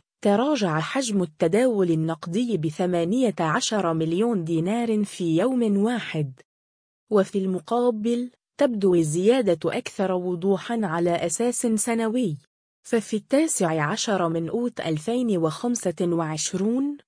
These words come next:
بلغ حجم الأوراق والقطع النقدية المتداولة خمسة وعشرون فاصل ثمانية ستة أربعة مليار دينار، وبذلك ارتفع الرصيد بأربعة فاصل واحد صفر ستة مليارات دينار،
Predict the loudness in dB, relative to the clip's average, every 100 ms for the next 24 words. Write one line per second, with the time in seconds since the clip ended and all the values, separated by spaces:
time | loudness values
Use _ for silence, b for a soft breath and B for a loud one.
0 | _ 0 2 4 2 0 0 -4 -2 0
1 | 2 2 2 0 -2 -2 0 0 -2 -6
2 | -2 0 0 0 -2 -4 -4 0 0 0
3 | 0 0 0 0 2 2 4 4 2 0
4 | -4 -2 -4 -2 -2 -2 0 0 0 -2
5 | -2 0 -2 -2 -2 -2 0 -2 -2 -2
6 | 0 0 0 0 0 -2 -4 -4 -8 -4
7 | -2 -2 -2 -2 -2 -2 0 2 2 2
8 | 2 0 -2 -2 0 -2 -2 -4 -8 _
9 | _ _ _ 0 2 4 2 2 0 4
10 | 2 2 -20 _ _ 0 2 0 0 0
11 | -2 -2 -2 -2 -4 -2 0 0 0 0
12 | -2 0 -2 -4 -2 -2 0 0 0 2
13 | 0 -2 -6 -2 -2 -2 -4 -4 -4 -4
14 | -4 -4 -4 -2 0 0 0 2 2 0
15 | -2 -4 -2 0 0 0 -2 -4 -10